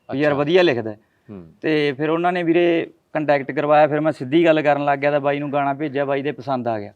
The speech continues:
Speaker 1: ਮੈਂ
Speaker 2: ਹੂੰ।
Speaker 1: ਪਹਿਲਾਂ ਇਕੱਲੀ ਹੁੱਕ ਲਾਈਨ ਭੇਜੀ ਸੀ, ਮੈਂ ਕਿਹਾ, "ਬਾਈ ਪੂਰਾ ਕਰਾਂ?" ਕਹਿੰਦਾ, "ਹੁੱਕ ਲਾਈਨ ਮੇਰੇ ਪਸੰਦ ਆ, ਪੂਰਾ ਕਰ ਦੇ।" ਮੈਂ ਬਾਈ ਪੰਦਰਾਂ ਮਿੰਟ ਹੀ ਲੱਗੇ ਪੂਰਾ ਕਰਕੇ, ਬਾਈ ਨੂੰ ਆਖਿਆ ਮੈਂ, "ਚੱਕ।"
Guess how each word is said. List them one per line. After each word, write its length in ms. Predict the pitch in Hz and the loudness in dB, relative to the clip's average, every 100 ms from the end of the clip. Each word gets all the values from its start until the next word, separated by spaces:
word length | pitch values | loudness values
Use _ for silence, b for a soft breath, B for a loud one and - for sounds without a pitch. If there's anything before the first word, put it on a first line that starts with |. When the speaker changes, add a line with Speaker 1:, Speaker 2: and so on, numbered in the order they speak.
| _ | _
Speaker 1:
ਮੈਂ 80 | 151 | -4
Speaker 2:
ਹੂੰ। 80 | 160 | 2
Speaker 1:
ਪਹਿਲਾਂ 200 | 160 190 | 2 4
ਇਕੱਲੀ 240 | 185 185 | 2 2
ਹੁੱਕ 220 | 165 160 170 | 0 0 4
ਲਾਈਨ 240 | 165 170 | 4 4
ਭੇਜੀ 280 | 185 147 135 | 0 0 -4
ਸੀ, 60 | |
ਮੈਂ 80 | 151 | -2
ਕਿਹਾ, 140 | 151 156 | 0 2
"ਬਾਈ 160 | 170 | 2
ਪੂਰਾ 260 | 156 160 160 | 2 2 4
ਕਰਾਂ?" 240 | 160 180 - b - | 4 0 -2 b -4
ਕਹਿੰਦਾ, 160 | 196 | 0
"ਹੁੱਕ 220 | 190 175 180 | 2 2 2
ਲਾਈਨ 220 | 170 175 | 2 2
ਮੇਰੇ 160 | 170 | -2
ਪਸੰਦ 320 | 151 147 147 156 | -2 -2 0 0
ਆ, 60 | |
ਪੂਰਾ 300 | 156 147 151 | -2 -2 -2
ਕਰ 160 | 131 110 | 0 -2
ਦੇ।" 140 | 107 - _ _ _ | -6 -16 _ _ _
ਮੈਂ 140 | 143 151 | -2 0
ਬਾਈ 140 | 160 156 _ | 0 -4 _
ਪੰਦਰਾਂ 280 | 156 151 160 | -4 2 2
ਮਿੰਟ 180 | 156 143 | 2 -4
ਹੀ 60 | 151 | -4
ਲੱਗੇ 240 | 139 139 | -4 -6
ਪੂਰਾ 300 | 123 143 143 | -6 -4 -2
ਕਰਕੇ, 300 | 135 135 143 | -2 -4 -6
ਬਾਈ 180 | 135 139 | -4 -4
ਨੂੰ 100 | 139 | -6
ਆਖਿਆ 220 | 139 139 | -6 -8
ਮੈਂ, 80 | 135 | -6
"ਚੱਕ।" 360 | 123 117 123 | -6 -8 -10